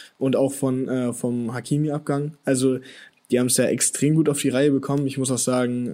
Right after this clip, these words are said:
ähm, Dzeko macht einen super, äh, also wirklich einen, einen super Job einfach. Der ersetzt Lukaku relativ, äh, gut, muss ich sagen. Ähm, das Gleiche gilt ja auch, äh,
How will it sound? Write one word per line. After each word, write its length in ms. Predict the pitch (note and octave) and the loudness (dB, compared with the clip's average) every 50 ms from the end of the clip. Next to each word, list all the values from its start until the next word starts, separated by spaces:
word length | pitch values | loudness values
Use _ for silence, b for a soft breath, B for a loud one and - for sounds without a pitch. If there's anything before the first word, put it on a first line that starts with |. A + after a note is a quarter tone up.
| - | -6
ähm, 480 | - A#2 A#2+ A#2+ A2+ A2+ A2+ A2+ A#2 A#2 - _ _ _ _ _ _ _ _ _ _ _ - - - - - B2 | -4 -4 -2 -2 -2 -2 -4 -4 -6 -8 -12 _ _ _ _ _ _ _ _ _ _ _ -20 -20 -18 -12 -8 -4
Dzeko 360 | A2+ - C3 C3 - C#3+ C3 | 0 0 2 2 4 2 2
macht 240 | B2+ B2 - - - | 2 0 -4 -4 -6
einen 140 | C3 B2 | -4 -4
super, 920 | A#2 B2 C#3 C#3+ C#3 D3+ C#3+ C#3 C#3 C3+ - - B2+ B2 A#2 A2+ A2+ - - | -2 -2 0 2 2 2 4 4 2 0 -2 -2 -4 -4 -4 -4 -4 -6 -4
äh, 40 | - | -4
also 200 | A#2 B2+ B2 C3 | -4 -4 -2 -2
wirklich 220 | C#3 C#3 C3 - | -4 -4 -4 -4
einen, 240 | C3+ A#2+ A#2 - - _ _ _ - B B B B B B B - | -4 -4 -6 -6 -10 _ _ _ -20 B B B B B B B -8
einen 600 | C3 B2+ B2 B2+ - - - B2+ B2 B2 A#2+ A2+ | -6 -6 -6 -8 -10 -10 -8 -6 -4 -4 -4 -4
super 320 | B2 B2 D3 D3+ - C3+ | -2 -2 -2 0 2 0
Job 280 | A#2+ B2 - C#3 D#3+ - | 0 2 0 -2 0 0
einfach. 460 | - D3 D#3 D#3 - D#3 D#3 - - _ _ - - | -2 -2 0 0 0 -2 -2 -4 -12 _ _ -4 -2
Der 160 | C3 B2 B2 | 0 0 0
ersetzt 640 | B2 B2 - - A#2+ B2 B2+ A#2+ A#2 - - - B B B B B B B B B - | 0 0 0 -2 -2 0 0 0 0 -2 -2 -4 B B B B B B B B B -6
Lukaku 480 | B2+ B2+ B2 - C3 C3 C3+ - C#3 | -4 -4 -2 0 0 0 0 0 0
relativ, 640 | B2+ B2 C3 C3 C3 B2 - B2+ A#2+ - - - - - | 0 2 2 2 2 0 -2 -4 -6 -6 -10 -12 -10 -8
äh, 280 | - A#2+ A#2+ A#2+ A#2+ | -6 -6 -6 -6 -6
gut, 320 | A#2 - D#3+ F#3 G3 - - | -2 0 0 0 0 -2 -4
muss 180 | - E3 E3 E3 | -4 -2 -2 -2
ich 120 | F3 E3 | -2 0
sagen. 400 | - E3 D#3 D#3 D#3 D#3 D#3 D#3 - B B B B B B B B B B B B - | 0 0 0 0 0 -2 -4 -6 -8 B B B B B B B B B B B B -6
Ähm, 520 | - B2+ C3 B2+ B2+ B2+ B2+ B2+ B2+ B2+ - - | -2 -2 0 0 -2 -2 -4 -4 -6 -8 -8 -6
das 160 | - B2 - | -4 -4 -2
Gleiche 360 | - B2+ B2 C#3 C#3 C#3 D3+ | 0 0 2 2 2 0 0
gilt 240 | C#3 C#3 C#3 C3+ C#3 | 2 2 2 2 2
ja 100 | C#3 C3+ | 2 2
auch, 520 | A2+ F#2+ B2 B2+ B2+ B2+ B2 - - - - | 2 2 2 2 0 0 -2 -6 -10 -10 -8
äh, 640 | - A#2+ A#2+ A#2+ A#2+ A#2+ A#2+ A#2 A#2 A#2 A2 A2 | -6 -4 -4 -4 -4 -4 -4 -4 -4 -4 -4 -6